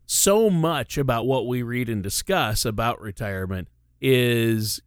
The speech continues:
considering retirement that's still, you know, usually some years off. But if you're retiring right away or soon, you're almost certainly feeling simultaneously excited and a bit nervous.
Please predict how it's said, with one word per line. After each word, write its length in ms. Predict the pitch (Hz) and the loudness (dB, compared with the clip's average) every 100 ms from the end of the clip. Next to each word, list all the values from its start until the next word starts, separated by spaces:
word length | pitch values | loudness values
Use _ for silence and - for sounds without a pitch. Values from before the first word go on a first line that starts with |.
| _ | _
considering 600 | 139 120 151 131 123 120 | -4 0 0 2 0 0
retirement 560 | 113 - 127 120 110 - | -2 0 0 0 -2 -4
that's 220 | 107 - | -8 -6
still, 480 | - 135 120 113 - _ - | -2 0 2 -2 -6 _ -4
you 120 | 247 | 0
know, 240 | 117 113 _ | 0 -2 _
usually 440 | 143 131 127 120 113 | 2 2 0 -2 0
some 340 | - 113 101 | -2 0 -2
years 320 | 110 104 95 | -2 -4 -2
off. 400 | 113 147 104 - - _ _ 143 | 0 0 0 -2 -8 _ _ 0
But 180 | 165 - | 0 2
if 180 | 160 - | -2 2
you're 120 | 147 | 2
retiring 720 | 131 123 180 202 165 131 127 - | 2 2 2 2 2 2 -2 -6
right 260 | 143 131 113 | 0 0 0
away 400 | 117 175 147 113 | 2 4 4 2
or 140 | 104 | 0
soon, 580 | - 254 254 143 113 113 _ _ _ _ | -2 0 2 2 2 -4 _ _ _ _
you're 400 | 147 170 165 156 | 2 4 6 6
almost 400 | 151 175 143 - | 4 4 2 2
certainly 360 | 185 160 139 127 | 0 0 -2 -2
feeling 480 | 170 165 147 117 | 0 0 0 0
simultaneously 1080 | 110 139 139 127 110 135 123 120 113 131 113 | -2 0 0 0 -2 -2 -2 -2 -4 -4 -4
excited 540 | 104 - 131 117 107 | -4 0 0 2 0
and 260 | 110 151 262 | -2 -2 -2
a 60 | 175 | -2
bit 200 | 175 151 | -2 0
nervous. 720 | 143 147 214 104 - - | 2 2 2 -2 -10 -10